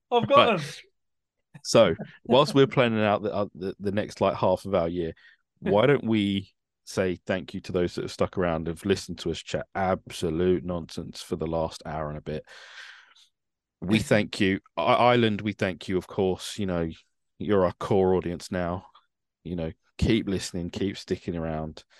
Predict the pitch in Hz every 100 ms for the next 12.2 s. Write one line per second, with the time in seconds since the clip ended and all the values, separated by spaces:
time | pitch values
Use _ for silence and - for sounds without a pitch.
0 | _ _ _ _ _ _ _ _ 85 82
1 | - - - - - _ _ - 98 87
2 | 92 98 110 104 95 - _ _ 95 -
3 | 131 110 - 98 90 92 87 82 92 -
4 | 85 78 85 87 90 87 90 80 - 85
5 | 76 - - - - 180 160 160 - -
6 | - - - 113 104 98 - - - _
7 | _ _ _ 147 139 135 120 107 98 95
8 | - - - 101 104 92 92 - 90 85
9 | 92 82 80 78 85 80 - 85 82 87
10 | 92 80 87 98 - 101 92 - 87 85
11 | 85 - - 82 80 80 80 76 76 -
12 | - -